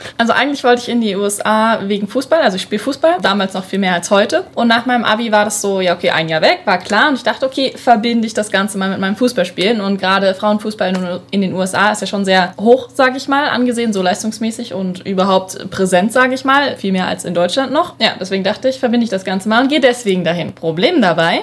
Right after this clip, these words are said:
man spielt da ja damals zumindest so gut wie ausschließlich in Colleges.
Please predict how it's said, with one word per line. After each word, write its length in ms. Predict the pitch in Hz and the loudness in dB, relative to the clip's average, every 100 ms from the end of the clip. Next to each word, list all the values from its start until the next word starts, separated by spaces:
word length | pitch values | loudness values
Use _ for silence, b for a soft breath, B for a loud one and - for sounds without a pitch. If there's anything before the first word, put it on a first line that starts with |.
| - | -4
man 160 | - 214 | -4 -2
spielt 300 | - 254 254 | 0 0 2
da 100 | 220 | 4
ja 340 | 214 226 240 - | 4 4 2 2
damals 420 | 180 190 208 - | 2 2 0 -2
zumindest 420 | 233 220 220 220 | 0 0 0 -2
so 120 | - 190 | -4 -2
gut 220 | 208 214 | -4 -4
wie 120 | 233 | 0
ausschließlich 800 | 165 175 - 202 202 220 240 - | 0 0 -4 -6 -2 -4 -4 -6
in 440 | 202 208 208 214 220 | -2 0 0 -2 -4
Colleges. 600 | 254 214 170 - - | 0 0 -2 -6 -10